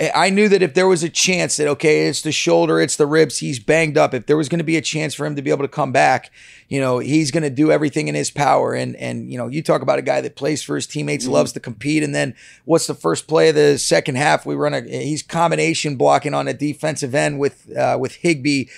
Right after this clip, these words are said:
Speaker 1: for a big run to Kyren Williams on the left side. So I wasn't really too worried about the restrictions,
Speaker 2: No.
Speaker 1: and he certainly ended up, uh, erasing any of our fears. But the way he competed with the ball, without the ball, what a, what an energy that he brings to our team, a toughness,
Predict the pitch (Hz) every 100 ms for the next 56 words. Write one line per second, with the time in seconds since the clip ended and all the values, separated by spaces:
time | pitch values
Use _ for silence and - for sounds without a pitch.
0 | - _ 156 131 101 165 139 131 156 151
1 | 147 151 156 147 135 143 147 143 131 -
2 | _ _ - 156 151 143 151 - - 156
3 | 151 135 113 - 143 117 _ _ _ _
4 | 135 151 127 135 143 139 151 139 151 151
5 | 143 139 139 123 - 151 147 143 131 135
6 | 147 139 151 147 143 143 143 139 143 -
7 | 143 139 135 - - - 131 139 156 143
8 | 139 143 147 143 135 127 143 147 143 110
9 | 131 127 _ - _ 131 160 170 165 151
10 | 160 151 156 160 147 156 156 151 156 151
11 | 151 120 147 147 131 151 156 151 139 123
12 | 147 165 139 - 151 151 135 143 147 131
13 | 127 147 127 143 143 - 151 135 - 151
14 | 147 139 - - 156 - 151 147 127